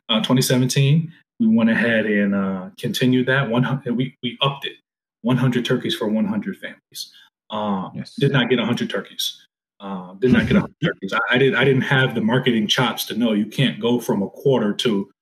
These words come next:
Speaker 1: a full bird just like that.
Speaker 2: Yeah.
Speaker 1: Um,
Speaker 2: Yeah.
Speaker 1: it's just, it's, it's nearly impossible. But we did get enough turkeys to feed.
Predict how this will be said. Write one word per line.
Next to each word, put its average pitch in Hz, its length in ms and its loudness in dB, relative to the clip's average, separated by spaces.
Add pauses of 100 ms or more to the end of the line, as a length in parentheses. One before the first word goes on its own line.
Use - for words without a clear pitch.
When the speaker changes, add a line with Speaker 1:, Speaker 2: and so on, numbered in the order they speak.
(120)
Speaker 1:
a 123 60 -6
full 110 300 -2
bird 98 420 -2 (240)
just 120 220 -2
like - 180 -4
that. 87 220 -8
Speaker 2:
Yeah. 92 280 -8 (280)
Speaker 1:
Um, 98 340 -6
Speaker 2:
Yeah. 113 160 -2
Speaker 1:
it's 107 140 -4
just, - 260 -4
it's, 143 140 0
it's - 420 -4
nearly 123 280 4
impossible. - 680 -6
But 185 220 2
we 123 80 2
did 143 140 2
get 127 100 4
enough 120 240 2
turkeys 120 260 -2
to - 140 -12
feed. 110 440 -4